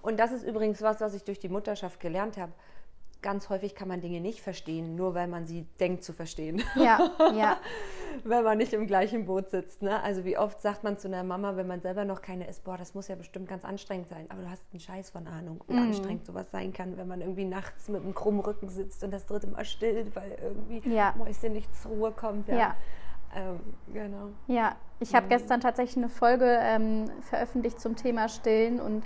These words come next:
Speaker 2: da war Thema, wie scheiße weh das auch einfach tun kann, ne? Und was man da
Speaker 1: Ja.
Speaker 2: für Schmerzen ausgesetzt ist. Also ich wusste das vorher nicht. Mir hat das tatsächlich keiner so gesagt,
Speaker 1: Mhm.
Speaker 2: dass es halt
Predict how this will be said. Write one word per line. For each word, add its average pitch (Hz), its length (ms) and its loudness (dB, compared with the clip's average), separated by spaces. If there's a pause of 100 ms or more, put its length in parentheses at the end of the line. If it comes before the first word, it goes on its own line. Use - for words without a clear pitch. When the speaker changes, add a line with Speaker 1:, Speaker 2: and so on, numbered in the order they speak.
Speaker 2:
da 220 180 4
war 220 240 6
Thema, 220 480 2 (800)
wie 233 240 0 (400)
scheiße 247 400 4
weh 254 120 6
das 220 200 8
auch 208 100 2
einfach 208 300 0
tun 220 260 -4
kann, 208 320 0
ne? 254 340 2
Und 214 140 -4
was 220 180 -4
man 220 200 0
da 208 300 4
Speaker 1:
Ja. 196 140 -8
Speaker 2:
für 233 140 -4
Schmerzen 247 460 2
ausgesetzt 202 760 -2
ist. 214 140 -6
Also 208 180 0
ich 226 160 -2
wusste 320 300 2
das 233 160 2
vorher 233 260 4
nicht. 254 220 0
Mir 208 80 -2
hat 214 80 -2
das 220 120 0
tatsächlich 226 540 -2 (500)
keiner 254 340 8
so 220 160 2
gesagt, 214 340 6
Speaker 1:
Mhm. - 80 -2
Speaker 2:
dass 202 100 -8
es 208 160 -6
halt 220 140 4